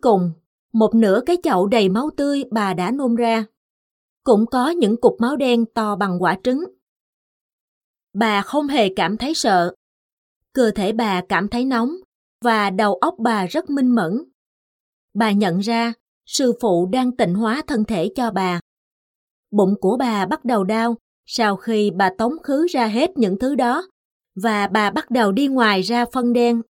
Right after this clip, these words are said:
Tình trạng như vậy diễn ra trong suốt ngày hôm đó. Buổi tối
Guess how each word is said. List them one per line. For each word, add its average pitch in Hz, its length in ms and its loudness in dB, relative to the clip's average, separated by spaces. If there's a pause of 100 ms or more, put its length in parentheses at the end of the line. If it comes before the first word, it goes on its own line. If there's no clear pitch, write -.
(840)
Tình 208 200 4
trạng 196 300 2
như 254 160 4
vậy 185 380 -2 (220)
diễn 214 220 2
ra 233 400 0
trong 214 180 0
suốt 320 260 -2
ngày 220 180 0
hôm 214 200 0
đó. 214 300 -4 (920)
Buổi 196 280 4
tối 240 280 2